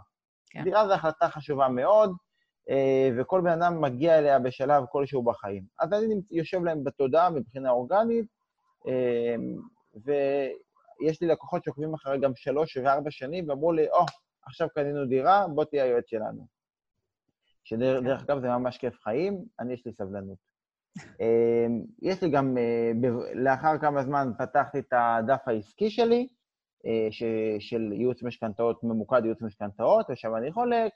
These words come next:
Speaker 2: אה, כל מיני, אה, תובנות שלי מתחום המשכנתאות, צפי לעליית ריבית, ירידת ריבית, אה, כל מיני שינויים שמתרחשים בשוק, אה, וכדומה. במקביל ל-,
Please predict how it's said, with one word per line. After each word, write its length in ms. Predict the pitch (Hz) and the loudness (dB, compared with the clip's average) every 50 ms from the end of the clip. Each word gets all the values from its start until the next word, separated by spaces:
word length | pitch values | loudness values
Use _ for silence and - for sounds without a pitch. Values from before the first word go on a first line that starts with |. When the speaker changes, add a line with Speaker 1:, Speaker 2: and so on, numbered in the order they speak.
| - | -4
Speaker 2:
אה, 320 | 127 117 117 113 113 110 107 - | -2 0 2 2 2 0 0 0
כל 140 | - 127 | -2 -2
מיני, 420 | 127 131 131 123 123 123 123 120 117 | -2 -2 -2 -4 -2 -2 -2 -2 -2
אה, 280 | 117 117 113 113 110 107 - | -2 -2 -2 -2 -4 -4 -4
תובנות 420 | - 139 104 113 120 127 135 123 - | -2 -2 0 0 -2 -2 -4 -4 -4
שלי 180 | - 127 120 | -4 -4 -2
מתחום 500 | 113 113 110 - _ - 117 117 113 110 | -4 -4 -6 -8 _ -10 -8 -6 -6 -6
המשכנתאות, 760 | 110 104 - - 110 101 - - 127 170 202 220 208 196 196 196 - - - _ _ | -8 -10 -12 -12 -12 -12 -6 -2 2 4 6 8 8 6 6 2 -2 -12 -20 _ _
צפי 300 | - 127 113 - - 117 | -8 -8 -8 -6 -4 -2
לעליית 400 | 113 104 104 117 147 180 175 190 | -2 -2 0 2 0 0 0 0
ריבית, 400 | 185 185 170 165 165 143 - 107 | -4 -4 -4 -4 -4 -4 -6 -8
ירידת 380 | 104 104 104 131 156 - - | -10 -6 -4 -2 -2 -2 -2
ריבית, 380 | 185 185 170 160 175 170 165 165 _ _ _ _ _ _ _ _ _ - 127 | -4 -6 -4 -2 -2 -4 -4 -6 _ _ _ _ _ _ _ _ _ -6 -6
אה, 80 | 127 | -4
כל 180 | - - 151 143 | -2 0 0 0
מיני 300 | 139 139 135 139 135 120 | 0 -2 0 0 -2 -2
שינויים 320 | - 135 123 127 131 123 | -2 -4 -4 -4 -4 -4
שמתרחשים 680 | 113 127 123 113 127 117 110 117 120 107 - 127 123 113 | -6 -6 -8 -6 -6 -8 -8 -8 -10 -10 -8 -8 -8 -8
בשוק, 480 | 117 - - 208 226 240 233 233 - _ _ _ _ _ _ _ _ _ - | -8 -6 0 2 2 2 2 0 -4 _ _ _ _ _ _ _ _ _ -4
אה, 200 | 117 117 117 113 110 | -2 0 0 0 -2
וכדומה. 520 | 107 107 - - 110 104 110 107 104 101 95 92 - _ _ _ _ _ _ _ _ _ _ _ _ _ _ _ _ _ _ _ - - | -4 -4 -4 -4 -4 -2 -2 -4 -4 -6 -8 -12 -16 _ _ _ _ _ _ _ _ _ _ _ _ _ _ _ _ _ _ _ -12 -8
במקביל 960 | 117 110 101 107 185 220 226 226 - - 123 117 110 160 160 139 117 107 98 101 117 - | -8 -4 0 2 4 4 4 2 0 -2 -2 0 2 4 4 4 2 -2 -6 -10 -16 -14
ל-, 140 | - 110 113 | -6 -2 0